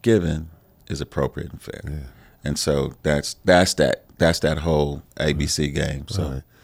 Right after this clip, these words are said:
Speaker 1: yeah.
Speaker 2: So when, so when you're out there and you're talking, no, I, I, I just, I love this, man,
Speaker 1: Right.
Speaker 2: because it's,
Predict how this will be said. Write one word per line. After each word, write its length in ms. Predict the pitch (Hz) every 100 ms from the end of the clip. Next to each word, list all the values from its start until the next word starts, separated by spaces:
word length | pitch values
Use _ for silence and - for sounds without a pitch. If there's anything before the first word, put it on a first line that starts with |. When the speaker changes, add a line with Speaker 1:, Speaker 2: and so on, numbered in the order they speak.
| -
Speaker 1:
yeah. 140 | 110
Speaker 2:
So 120 | 104 156
when, 300 | 135 139 131
so 140 | -
when 160 | 143 160
you're 200 | 196 -
out 240 | 143 151
there 200 | 139 123
and 160 | 104 113
you're 80 | 120
talking, 320 | - 151 165
no, 80 | 175
I, 160 | - - 160
I, 200 | 170 156
I 20 |
just, 180 | 170 156 156
I 80 | 135
love 340 | 127 143 127
this, 220 | 110 101
man, 140 | 107 80
Speaker 1:
Right. 100 | 92
Speaker 2:
because 380 | 101 127 113
it's, 320 | 101 113 -